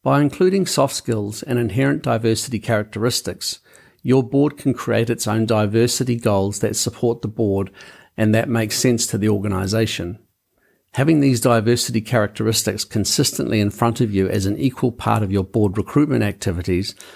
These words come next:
like other hard skills and expertise, are, the more likely they are to be achieved. A well-executed and leveraged skills matrix enables a board to comprise itself with skills, expertise, experience, and other attributes considered important to the board.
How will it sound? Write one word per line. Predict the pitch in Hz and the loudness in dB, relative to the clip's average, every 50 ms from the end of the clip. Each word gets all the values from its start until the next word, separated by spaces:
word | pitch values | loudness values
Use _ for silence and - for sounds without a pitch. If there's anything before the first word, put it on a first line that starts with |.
| - - - _ - | -20 -20 -16 _ -2
like | 113 107 101 - | 0 0 2 2
other | 131 139 135 | 2 2 2
hard | 117 - - 110 104 101 98 | 0 -2 0 0 0 0 -2
skills | - - - 117 104 101 101 104 | -4 -4 -2 -2 -2 -2 -2 -4
and | 101 107 | -4 -4
expertise, | - 113 104 - - - 110 107 - - 143 135 113 98 107 - - - - - _ - | -4 -6 -8 -8 -4 -4 -4 -4 0 0 2 2 2 0 -2 -6 -10 -12 -14 -16 _ -2
are, | 143 139 123 98 87 107 - - - _ _ | 0 0 2 2 0 -2 -4 -8 -20 _ _
the | - 107 | -4 -2
more | 110 123 123 117 | 0 2 2 4
likely | 110 117 120 127 123 - 120 | 4 4 2 2 2 0 0
they | 104 98 104 104 | 0 0 0 0
are | 98 95 101 | 0 -2 -2
to | - - | -4 -6
be | 120 113 95 92 | -6 -4 -4 -2
achieved. | - - - 127 117 101 90 92 - - - _ _ _ _ - | -2 -2 0 0 0 0 0 -4 -8 -16 -20 _ _ _ _ -6
A | - 113 | -4 0
well-executed | 107 120 139 165 170 151 120 117 - - - - - - 123 117 123 120 - | 2 2 2 2 2 2 0 0 0 -2 -4 -4 0 2 2 2 2 2 0
and | - 110 104 | 0 0 2
leveraged | 104 104 113 113 117 117 113 95 | 2 2 2 2 2 0 0 0
skills | - - - - 131 131 131 110 | -2 -2 0 2 2 2 2 0
matrix | 107 107 101 98 87 - - 98 90 - - | 0 2 2 0 0 -2 -4 -4 -4 -4 -4
enables | 104 104 107 107 98 101 113 107 | -2 0 0 0 0 -2 -2 -2
a | 113 | -2
board | 104 104 113 113 120 120 | -2 0 0 0 0 -2
to | 123 | -4
comprise | - - 98 95 - 110 104 107 113 123 | -8 -8 -8 -6 0 2 2 2 2 0
itself | 135 - - - - 104 - - | -2 -4 -2 -2 -2 -4 -4 -4
with | 92 92 - | -6 -6 -6
skills, | - - - 123 123 123 135 143 135 - - - _ - _ _ - | -6 -2 0 2 2 2 2 0 -4 -6 -10 -14 _ -20 _ _ -2
expertise, | - 117 113 - - 110 104 - - - 113 110 110 113 120 117 - - _ - | -2 -2 -2 0 0 0 0 0 2 2 2 4 4 2 0 -2 -6 -8 _ -8
experience, | - 92 - - - - 131 131 127 110 92 87 - - - - - _ _ - - - - - | -8 -4 -4 -4 0 2 2 4 4 2 2 0 -2 -6 -8 -10 -10 _ _ -20 -20 -20 -12 -4
and | - 117 120 - | 0 0 0 2
other | - - 135 147 139 | 2 0 0 0 0
attributes | - - 113 - - - - 107 107 113 - - | 0 0 -2 -4 -4 -6 -2 -2 -2 -2 -4 -6
considered | - 113 107 107 - 117 107 101 101 | -4 -4 -2 -2 0 0 0 0 0
important | 110 104 98 - - 120 107 104 110 - - | 0 -2 -2 0 0 0 0 0 -2 -4 -6
to | - - | -6 -6
the | 95 98 | -6 -4
board. | 92 117 117 110 101 87 80 - | 0 0 2 2 2 0 -2 -6